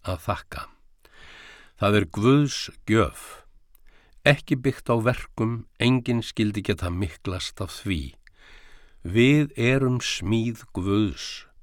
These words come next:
sköpuð í Kristi Jesú til góðra verka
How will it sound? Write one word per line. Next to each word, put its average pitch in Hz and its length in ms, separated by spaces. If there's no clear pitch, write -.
sköpuð 123 720
í 117 80
Kristi - 580
Jesú 101 540
til 92 240
góðra 117 420
verka 98 440